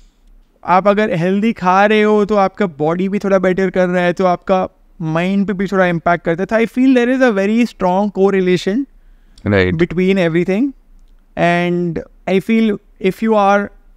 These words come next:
Speaker 1: happier state of life, you can just, आपका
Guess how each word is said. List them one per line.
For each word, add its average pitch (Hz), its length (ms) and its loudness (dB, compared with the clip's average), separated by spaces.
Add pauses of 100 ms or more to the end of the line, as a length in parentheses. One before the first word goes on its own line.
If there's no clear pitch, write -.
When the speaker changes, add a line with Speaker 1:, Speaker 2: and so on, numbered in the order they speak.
(360)
Speaker 1:
happier 208 600 0 (380)
state 190 460 0
of 202 180 2
life, 185 400 0
you 196 220 -4
can 220 260 4
just, 247 160 -4 (840)
आपका 202 460 0